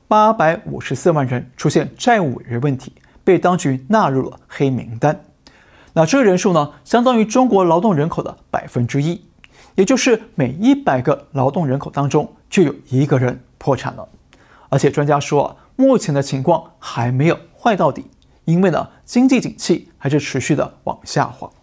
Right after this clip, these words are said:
好，这个八百五十四万人债务违约是不是被低估了呢？我们不知道，但可以肯定的是啊，当政府没钱发工资、发福利，而企业也不断的倒闭、裁员的时候呢，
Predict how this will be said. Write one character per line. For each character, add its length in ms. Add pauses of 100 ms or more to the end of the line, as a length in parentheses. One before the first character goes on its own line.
(840)
好， 300 (200)
这 120
个 120
八 280
百 200
五 180
十 140
四 220
万 160
人 320
债 240
务 120
违 180
约 320
是 160
不 60
是 140
被 240
低 280
估 160
了 100
呢？ 140 (260)
我 80
们 100
不 140
知 100
道， 300 (320)
但 180
可 160
以 60
肯 180
定 140
的 80
是 160
啊， 80 (360)
当 200
政 180
府 160
没 180
钱 200
发 200
工 200
资、 420
发 220
福 240
利， 240 (240)
而 120
企 280
业 340
也 140
不 160
断 140
的 100
倒 320
闭、 400
裁 300
员 140
的 80
时 140
候 160
呢， 160